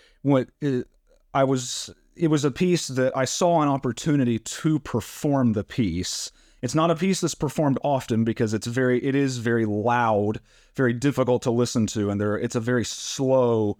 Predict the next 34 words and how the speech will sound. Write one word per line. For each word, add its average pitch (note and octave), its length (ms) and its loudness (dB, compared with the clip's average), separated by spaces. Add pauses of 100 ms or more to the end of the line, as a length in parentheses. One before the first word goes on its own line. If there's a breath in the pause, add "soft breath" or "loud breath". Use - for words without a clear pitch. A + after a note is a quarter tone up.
(460)
pounding C#3 560 2
piece. A2 340 -2
And A2 100 0
this B2+ 140 -2
is B2+ 80 -6
because A#2 320 0
Messiaen A#2+ 540 2
is A2+ 80 -4
trying A2+ 320 0
to G#2+ 120 0
illustrate A2+ 520 0
what G2+ 160 0
he B2 180 -2
basically A2 480 0
terms, G#2 560 0 (500 soft breath)
um, F#2+ 440 0 (400)
as A#2+ 180 2
a, A2+ 140 0
as A2+ 180 0
sort B2+ 220 0
of A2 80 2
a G#2+ 80 0
vision A#2 400 0
that A2 100 0
he A2 120 0
has G#2+ 340 0
of G2+ 200 -2
looking A#2+ 280 2
into A#2+ 260 2
heaven, G#2+ 640 0 (320 soft breath)
um, B2 220 0
through B2 500 0
the A#2+ 100 0
work C3 400 0